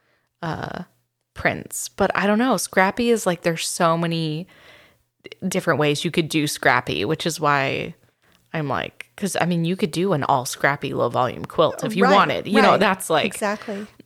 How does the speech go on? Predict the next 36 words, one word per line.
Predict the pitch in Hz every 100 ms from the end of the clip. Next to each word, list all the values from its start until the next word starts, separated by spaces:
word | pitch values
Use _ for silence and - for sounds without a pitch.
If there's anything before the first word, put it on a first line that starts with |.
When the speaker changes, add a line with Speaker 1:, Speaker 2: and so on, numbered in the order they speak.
| -
Speaker 1:
uh, | - 151 85 80 180 _ _ -
so | -
sometimes | 190 220 220 220
when | 190
I | 185
hear | 180
scrappy, | - 170 170 175
I'm | 165
like, | 160
"But | - -
scrappy | - 311 302 311
can | 302
be | 277 277 -
anything | 359 359 359 320 311
you | 294
want | 285 359 403
it | 339
to | - 339
be." | 233 226 202
Like, | 202
Speaker 2:
Right. | 196
Speaker 1:
that's | 196 185 -
kinda | 226 185
how | 196 165
I | 156
feel. | 175 160 147 165 240 - - - - - _ -
Uh, | 185 175 165 -
but | 185 180 -
generally | 170 190 254 269 285 294 285
for | 277
quilts, | 277 - 285 285 269 - -
yeah, | 175 160 120
I | 76
like | 156 143 -
to | 160
have | 151 - - 95 175